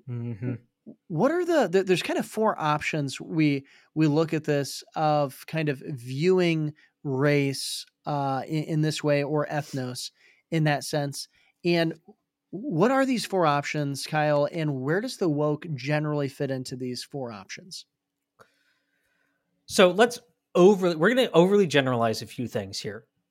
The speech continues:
Speaker 2: Yeah.
Speaker 1: So don't freak out about details, because this is not an episode about each of these topics. And this is just because we need to familiarize ourselves with the four options or four categories when it comes to race before we can talk about, because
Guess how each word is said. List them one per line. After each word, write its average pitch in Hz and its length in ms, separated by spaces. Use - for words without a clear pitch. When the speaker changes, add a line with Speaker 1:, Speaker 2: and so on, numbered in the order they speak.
Speaker 2:
Yeah. 135 140
Speaker 1:
So 120 100
don't 147 380
freak 190 260
out 180 160
about 170 220
details, 117 540
because 127 280
this 123 120
is 127 100
not 135 220
an 127 80
episode 110 600
about 117 380
each 127 200
of 117 100
these 107 300
topics. 113 600
And 123 160
this 135 120
is 127 120
just 135 220
because 120 220
we 120 120
need 123 220
to 113 200
familiarize 117 720
ourselves 110 520
with 147 220
the 139 160
four 139 400
options 113 800
or 120 80
four 131 200
categories 113 600
when 117 100
it - 60
comes 113 220
to 110 180
race 110 280
before 120 280
we 113 100
can 113 140
talk 127 260
about, 107 380
because 117 320